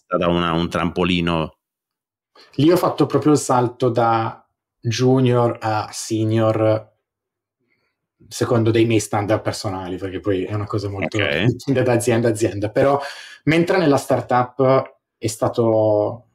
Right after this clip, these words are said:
Speaker 2: diciamo, il giro di prova nel costruire il più veloce possibile, una buona mentalità agile,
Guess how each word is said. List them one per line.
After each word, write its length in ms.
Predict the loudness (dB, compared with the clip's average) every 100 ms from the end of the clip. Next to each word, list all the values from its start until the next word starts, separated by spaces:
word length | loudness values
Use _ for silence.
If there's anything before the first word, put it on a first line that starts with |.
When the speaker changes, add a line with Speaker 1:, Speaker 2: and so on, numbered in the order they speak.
| _
Speaker 2:
diciamo, 420 | -4 -2 0 2
il 80 | 2
giro 280 | 2 4 4
di 100 | 2
prova 840 | 2 2 4 2 2 2 0 -4 -6
nel 200 | -4 -2
costruire 480 | -4 -6 0 2 2
il 80 |
più 160 | 2 0
veloce 320 | 2 0 -2
possibile, 640 | -6 -8 -4 -2 2 2 2
una 160 | 0
buona 260 | 0 2 2
mentalità 600 | 0 -2 -2 0 0 0
agile, 640 | 0 -2 -2 0 0 -2